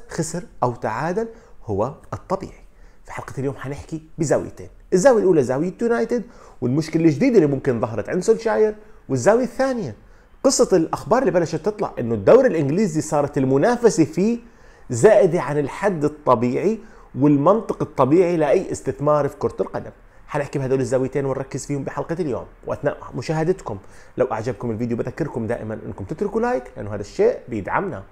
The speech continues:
نبدا اول شيء بقصه يونايتد، بعدين ننتقل لقصه انه هل الدوري الانجليزي اصبحت منافسته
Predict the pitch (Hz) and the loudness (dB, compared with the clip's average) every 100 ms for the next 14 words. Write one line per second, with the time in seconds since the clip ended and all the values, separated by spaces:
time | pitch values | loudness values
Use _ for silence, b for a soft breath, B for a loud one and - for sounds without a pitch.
0 | - _ b b b b - 220 262 226 | -20 _ b b b b 2 2 6 4
1 | - 190 - 208 - 185 190 180 226 208 | 8 6 6 0 -2 -2 2 4 4 2
2 | 175 196 190 190 160 170 156 180 185 - | 0 2 2 2 -2 -4 -2 -4 -6 -4
3 | 135 139 180 131 165 151 131 127 165 123 | -4 0 2 4 2 0 -2 0 0 -2
4 | - 185 - 127 - 135 139 131 123 151 | -4 -8 -8 -10 -10 -8 -6 -4 -6 -10
5 | - | -10